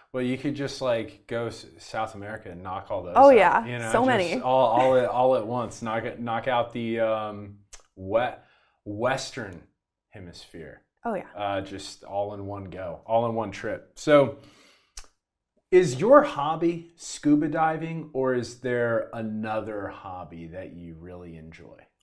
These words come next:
Speaker 1: that you do?
Speaker 2: I have a lot of hobbies, <laughs> if I'm gonna
Speaker 1: Okay.
Speaker 2: be honest.
Speaker 1: Yeah, yeah, yeah,
Speaker 2: Um,
Speaker 1: yeah,
Speaker 2: but
Speaker 1: yeah.
Speaker 2: another one I really like doing is cooking and baking.
Speaker 1: Cooking and baking.
Speaker 2: Yeah, like, I feel like with baking, you can be super analytical, measuring stuff super precisely.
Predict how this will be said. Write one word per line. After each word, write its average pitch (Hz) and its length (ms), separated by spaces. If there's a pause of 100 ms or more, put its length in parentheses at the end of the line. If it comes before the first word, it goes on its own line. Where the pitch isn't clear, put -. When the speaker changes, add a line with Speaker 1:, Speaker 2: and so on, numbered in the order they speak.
(120)
Speaker 1:
that 90 260 (140)
you 90 180
do? - 160 (520)
Speaker 2:
I 285 100
have 415 260
a - 20
lot 214 300
of 233 80
hobbies, 226 400
<laughs> - 20
if 269 140
I'm 226 120
gonna 254 160
Speaker 1:
Okay. 254 100
Speaker 2:
be 220 40
honest. 214 300
Speaker 1:
Yeah, 143 180
yeah, 151 120
yeah, 226 180
Speaker 2:
Um, 233 220
Speaker 1:
yeah, 240 40
Speaker 2:
but 240 120
Speaker 1:
yeah. 254 60
Speaker 2:
another 254 420
one 277 120
I 233 60
really 220 560
like 196 340
doing 190 320
is 185 140
cooking 220 360
and 175 100
baking. 175 520 (100)
Speaker 1:
Cooking 165 360
and 107 100
baking. 123 380
Speaker 2:
Yeah, 196 380
like, 233 260
I 233 160
feel 277 140
like 294 140
with 262 180
baking, 214 360
you 202 80
can 214 80
be 196 100
super 190 360
analytical, 233 720
measuring 214 480
stuff 196 320
super 202 300
precisely. 185 840